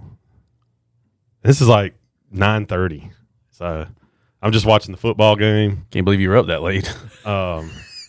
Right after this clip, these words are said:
Speaker 1: watching the football game, <laughs> messing around on my iPad. And I'm like, "That is not a good smell." So I hop up and I look behind the couch and I see it.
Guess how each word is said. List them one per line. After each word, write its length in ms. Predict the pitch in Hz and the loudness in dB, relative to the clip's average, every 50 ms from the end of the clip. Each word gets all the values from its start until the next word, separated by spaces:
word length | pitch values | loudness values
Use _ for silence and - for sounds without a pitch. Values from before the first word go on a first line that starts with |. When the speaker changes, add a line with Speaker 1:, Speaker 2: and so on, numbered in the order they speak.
| - 165 127 - _ _ - - | -14 -14 -14 -14 _ _ -10 -4
Speaker 1:
watching 320 | - 110 147 156 - 139 | 0 0 0 2 2 0
the 20 | 127 | 2
football 340 | - 151 147 131 139 143 135 | 2 2 2 4 4 4 4
game, 460 | 127 143 143 139 139 135 131 113 - | 2 2 2 2 4 2 2 2 0
<laughs> 40 | 123 | 2
messing 280 | 131 131 - - 135 | 2 2 2 2 0
around 160 | 131 131 131 | 0 0 2
on 80 | 127 123 | 0 0
my 220 | 120 120 127 127 | 0 0 0 0
iPad. 440 | 123 127 131 127 123 123 120 113 - - _ _ _ _ _ _ _ _ _ _ _ _ _ _ _ _ _ _ _ _ _ _ _ _ _ _ | 0 0 0 0 0 0 -2 -4 -8 -14 _ _ _ _ _ _ _ _ _ _ _ _ _ _ _ _ _ _ _ _ _ _ _ _ _ _
And 80 | - 95 | -16 -12
I'm 60 | 95 | -10
like, 300 | 98 92 87 85 - _ - _ _ _ _ | -8 -8 -8 -10 -12 _ -20 _ _ _ _
"That 140 | - 107 104 | -2 0 2
is 80 | 92 92 | 2 4
not 160 | 104 101 101 | 4 4 4
a 40 | 104 | 4
good 160 | 95 98 90 | 2 0 -2
smell." 320 | - - 107 127 139 101 - - - - _ _ _ _ _ _ _ _ _ _ _ _ | -2 -4 -4 -4 -4 -4 -6 -12 -18 -20 _ _ _ _ _ _ _ _ _ _ _ _
So 140 | - - 107 | 0 4 4
I 100 | 120 127 | 4 4
hop 280 | 110 131 139 135 - - | 4 0 -2 -2 -2 -2
up 280 | 123 120 113 - _ _ - - - _ - | -4 -4 -4 -6 _ _ -20 -20 -20 _ -10
and 60 | 98 | -6
I 60 | 95 | -2
look 240 | 98 110 123 - - | 0 0 0 0 0
behind 300 | 123 110 127 123 117 107 | -2 0 0 0 0 -2
the 40 | 101 | 0
couch 480 | - 143 117 95 87 - - - - - - - _ _ _ _ _ _ _ _ | 2 2 2 0 -2 -8 -14 -18 -18 -18 -18 -20 _ _ _ _ _ _ _ _
and 140 | - 90 90 | -10 -8 -8
I 40 | 87 | -8
see 240 | - - - 123 107 | -6 -2 -2 0 0
it. 140 | 92 - | 0 -4